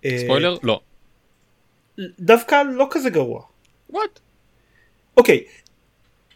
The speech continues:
Speaker 1: כאמור זה מג'יק ישן, וזה משחק ישן. זה אומר שגם מג'יק הוא משחק קצת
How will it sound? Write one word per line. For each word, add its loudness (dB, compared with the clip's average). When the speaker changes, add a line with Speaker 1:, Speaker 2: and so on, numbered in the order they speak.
Speaker 1:
כאמור 2
זה 2
מג'יק -4
ישן, -4
וזה -6
משחק -8
ישן. -8
זה -6
אומר -2
שגם -8
מג'יק -6
הוא -12
משחק -8
קצת -6